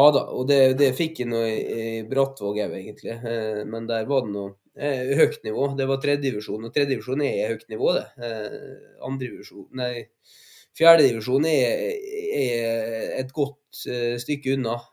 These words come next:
eh, tredje divisjon, så, så du må, det var så vidt man klarte å rykke opp med egentlig et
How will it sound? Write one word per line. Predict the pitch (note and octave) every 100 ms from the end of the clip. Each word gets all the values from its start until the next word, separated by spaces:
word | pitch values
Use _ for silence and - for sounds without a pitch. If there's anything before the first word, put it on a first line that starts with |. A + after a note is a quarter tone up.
| B2+
eh, | A#2+ A2+ A2+ - _ -
tredje | A#2+ A#2+
divisjon, | G2 - G2 G#2
så, | - C3
så | B2
du | B2 A#2+
må, | A#2+ A2+ G#2+ _ _ _ - _ _ _ _ _ _ -
det | D#3+
var | D3+
så | F3
vidt | F3 -
man | B2+
klarte | A2+ C#3
å |
rykke | D3 D3+ B2
opp | G2+
med | A#2 A#2
egentlig | A2+ C3+ B2+ B2+
et | A#2